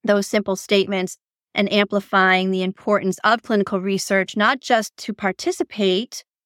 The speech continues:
but also that it's an opportunity to pursue as a career if you're not aware of clinical research as a career. So those are just some real key highlights, Jimmy.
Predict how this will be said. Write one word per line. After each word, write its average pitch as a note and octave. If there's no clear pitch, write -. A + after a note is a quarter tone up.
but G3
also G#3
that G3
it's -
an G3
opportunity G3
to -
pursue G3
as F#3
a F#3+
career F#3
if G3
you're F#3+
not F#3
aware F#3
of F3+
clinical F3+
research F3+
as G3+
a F#3
career. F#3
So -
those G3
are G3+
just F#3+
some F#3+
real F#3
key F#3+
highlights, F#3
Jimmy. F3+